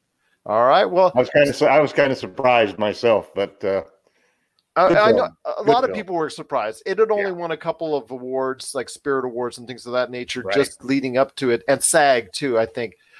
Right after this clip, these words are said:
Speaker 1: Uh, it had just won the, a couple of those awards, uh, for the most part, in nineteen seventeen, and won the Golden Globes and what, whatnot. So, uh, you know, a lot of people were choosing Parasite. But I will say right now that, speaking of underdogs, the Lakers,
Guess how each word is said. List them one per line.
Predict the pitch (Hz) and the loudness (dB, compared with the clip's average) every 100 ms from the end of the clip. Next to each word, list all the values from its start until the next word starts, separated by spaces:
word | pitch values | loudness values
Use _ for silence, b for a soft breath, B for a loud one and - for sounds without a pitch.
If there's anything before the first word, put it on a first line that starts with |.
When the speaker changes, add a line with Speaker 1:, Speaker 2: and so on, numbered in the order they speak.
| b | b
Speaker 1:
Uh, | - 107 107 101 80 | -2 2 2 2 0
it | 113 | -2
had | 127 123 | -2 -2
just | 151 - - | -4 -4 -4
won | 131 127 113 | -2 -2 0
the, | 139 | -2
a | - | 0
couple | 135 117 | -6 -2
of | |
those | 127 120 - | -4 -4 -4
awards, | 120 117 - - | -2 -2 -4 -4
uh, | 113 95 - | -2 -2 -4
for | 143 | -6
the | 127 | 0
most | 147 - | 0 2
part, | 120 | -2
in | |
nineteen | 113 117 123 | -2 -6 -8
seventeen, | 110 127 110 - 120 | -6 -4 -4 -8 -6
and | 117 | -2
won | 113 | 0
the | 113 | 0
Golden | 110 113 110 | 4 4 4
Globes | 101 107 95 | 0 0 0
and | 101 | -10
what, | 90 104 - b b - | -2 -2 -4 b b -6
whatnot. | 95 101 98 90 | -4 0 0 0
So, | - 98 98 b b b - | 0 0 0 b b b -8
uh, | 76 | -4
you | 71 78 | -4 -2
know, | 95 82 | -2 0
a | 95 - | 0 2
lot | 113 | 0
of | 104 | 0
people | 120 - | -6 -8
were | 92 101 | -4 -4
choosing | - 110 98 95 | -4 -6 -8 -4
Parasite. | 113 101 - 101 - | -2 -2 0 -2 2
But | 147 - B | -2 -2 B
I | 139 | 0
will | 147 196 | 6 6
say | 220 - 190 180 | 6 4 6 6
right | 160 156 147 | 4 2 2
now | 143 143 139 - _ _ _ _ - | 2 4 2 0 _ _ _ _ -12
that, | - 131 131 - - _ | 0 4 4 0 -12 _
speaking | - - 233 - 175 | -16 -6 -6 -4 -2
of | 143 - | 0 0
underdogs, | 127 120 120 110 107 - - _ | -4 -2 2 2 0 -8 -18 _
the | - | 0
Lakers, | 143 175 226 175 127 | 2 4 2 0 -4